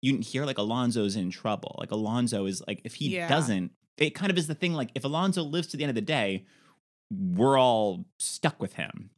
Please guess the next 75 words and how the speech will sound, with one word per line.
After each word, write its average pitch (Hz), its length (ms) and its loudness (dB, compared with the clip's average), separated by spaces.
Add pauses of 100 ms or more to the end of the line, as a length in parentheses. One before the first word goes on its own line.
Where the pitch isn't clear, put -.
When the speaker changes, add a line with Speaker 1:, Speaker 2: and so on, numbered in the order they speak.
(100)
Speaker 1:
But 104 480 -2
if 392 180 -4
something - 380 -2
happens 95 440 -4
to 104 80 -6
him, 95 440 -2
like, 95 300 -4
we're 98 240 0
all 101 340 2
Speaker 2:
We 95 60 -8
could 196 140 -8
get 202 160 0
out 175 220 -4
from 180 140 -2
Speaker 1:
we - 60 2
could 170 40 -2
Speaker 2:
under 170 120 -2
Speaker 1:
get 190 100 -2
out 202 120 2
Speaker 2:
this - 80 -8
Speaker 1:
from, 190 120 -2
Speaker 2:
guy's 156 200 -2
thumb, 202 220 0
Speaker 1:
yes, - 460 -4
Speaker 2:
you 180 80 -6
know? 160 60 -4
Speaker 1:
absolutely. - 560 -4
Speaker 2:
Yeah, 175 240 -4
I - 40 -6
mean, 226 160 0
and 240 160 -2
they 294 100 0
have, 320 280 -4
they 311 120 -4
have 330 180 -8
that - 200 -6
seeded 156 440 -6
much 156 280 -8
earlier 143 280 -10
with 131 180 -14
one 131 100 -18
guy 131 100 -16
being 139 160 -10
like, 104 80 0
Speaker 1:
Right. 80 120 -2
Speaker 2:
"Oh, - 60 -16
I'm - 60 -20
so - 220 -6
sick 180 380 -4
of 175 100 -12
this 165 220 -8
guy, 170 340 -6
man," 170 340 0
Speaker 1:
Yeah, 139 100 8
Speaker 2:
you 123 40 4
Speaker 1:
every 156 140 4
Speaker 2:
know? 165 80 -2
Speaker 1:
time 143 180 2
they're 107 100 2
just, 98 140 -2
like, 107 120 -2
so 110 220 -2
nice 95 300 0
to 95 140 -2
Denzel's 90 520 -2
face, 95 220 -4
and 98 80 -2
then 92 60 2
once 95 160 0
he 98 140 0
leaves, 92 320 -2
they're - 40 -12
just - 180 -6
like, 90 140 -12
"This, 85 260 -10